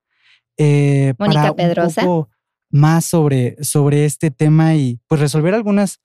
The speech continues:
Speaker 1: algunas dudas que pueden salir de todo esto. Y mira, Mónica, a mí me gustaría comenzar, ah, por preguntar, ¿cuál es la diferencia entre lo que en Estados Unidos llaman conservatorship,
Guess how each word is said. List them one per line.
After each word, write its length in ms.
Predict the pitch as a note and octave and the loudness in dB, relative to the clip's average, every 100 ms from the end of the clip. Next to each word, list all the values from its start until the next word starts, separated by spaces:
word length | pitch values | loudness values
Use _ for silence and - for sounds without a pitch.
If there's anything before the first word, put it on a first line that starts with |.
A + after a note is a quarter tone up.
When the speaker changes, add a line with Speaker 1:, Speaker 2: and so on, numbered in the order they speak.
| _ | _
Speaker 1:
algunas 360 | D3 D3 F3+ F#3 | 0 2 2 2
dudas 260 | F#3 F#3+ | -2 -2
que 120 | - C#3 | -2 -2
pueden 200 | D3+ D#3 | 0 0
salir 240 | D3+ C#3+ | 0 0
de 120 | D3 | 0
todo 240 | C#3 C#3+ C#3 | 0 0 0
esto. 360 | D3 - F3 - _ _ _ _ _ | 0 -2 -2 -4 _ _ _ _ _
Y 240 | E3+ E3+ E3+ | 2 4 4
mira, 220 | F3+ F#3 | 4 4
Mónica, 500 | F#3 F3+ D#3 F3 - _ | 2 2 0 -2 -4 _
a 80 | - | 0
mí 120 | F3+ | 2
me 100 | G3+ | 2
gustaría 460 | A#3+ F#3+ - C3 C3+ | 2 -2 -2 0 -2
comenzar, 680 | C3+ D#3+ C#3 A#2+ A#2 C3 D3 G3 | -2 0 2 0 0 -4 -4 -8
ah, 120 | B2 _ | -14 _
por 180 | C#3+ B2 | -4 -2
preguntar, 600 | C#3+ C3+ C3+ D3+ D#3+ E3+ _ _ _ _ _ _ - | 0 2 2 0 -2 -4 _ _ _ _ _ _ -4
¿cuál 160 | G#3+ B3 | 0 2
es 60 | |
la 60 | C4 | 2
diferencia 680 | D3+ B2+ C3 C3 B2 E3+ B3 - | 0 0 0 0 0 -4 -6 -6
entre 300 | - C#3 C3 | 0 0 2
lo 120 | C3+ B2 | 0 2
que 80 | |
en 80 | C3 | 0
Estados 460 | C3 - D#3 E3 - | 0 0 0 0 0
Unidos 280 | C3+ C#3+ C3+ | 0 0 0
llaman 420 | C#3 C#3+ C#3 B2 - | 2 2 2 -2 -2
conservatorship, 840 | C3+ A#2+ C#3 C3+ C#3+ D3+ D3+ F3+ | -2 0 0 0 0 0 0 -2